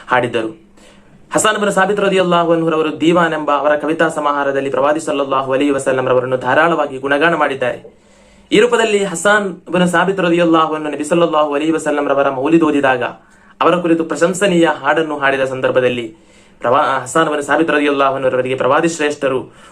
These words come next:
ಒಂದು ಸ್ಟೇಜ್ ಅನ್ನು, ಒಂದು ವೇದಿಕೆಯನ್ನೇ ನಿರ್ಮಿಸಿಕೊಟ್ಟರು ಎಂದು ಬುಖಾರಿ ಹದೀಸಿನಲ್ಲಿದೆ. ಆಯಿಷಾ ರಲಿಯಲ್ಲಾಹು ಅನ್ಹು ವಿವರಿಸಿಕೊಡುತ್ತಾರೆ,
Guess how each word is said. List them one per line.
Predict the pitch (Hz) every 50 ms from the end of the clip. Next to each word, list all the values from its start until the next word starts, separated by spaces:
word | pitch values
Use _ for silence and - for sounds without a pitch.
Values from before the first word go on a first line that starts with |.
| - -
ಒಂದು | 143 147 151
ಸ್ಟೇಜ್ | - - - - 156 170 196 208 170 190
ಅನ್ನು, | 170 165 147 131
ಒಂದು | 123 147 147 147
ವೇದಿಕೆಯನ್ನೇ | 139 147 165 185 175 180 180 - 190 175 160 156 143 143 135 131 - - - - - - -
ನಿರ್ಮಿಸಿಕೊಟ್ಟರು | 143 147 147 160 165 185 175 165 165 147 147 143 139 135
ಎಂದು | 135 135 131 127 127 123
ಬುಖಾರಿ | 123 135 127 - 143 143 139 135
ಹದೀಸಿನಲ್ಲಿದೆ. | 131 127 120 127 127 127 123 120 120 120 113 110 107 - -
ಆಯಿಷಾ | 139 156 165 - 160
ರಲಿಯಲ್ಲಾಹು | 151 147 156 170 156 151 147 143 139
ಅನ್ಹು | 135 135 131
ವಿವರಿಸಿಕೊಡುತ್ತಾರೆ, | 139 151 143 139 131 131 127 123 123 120 117 110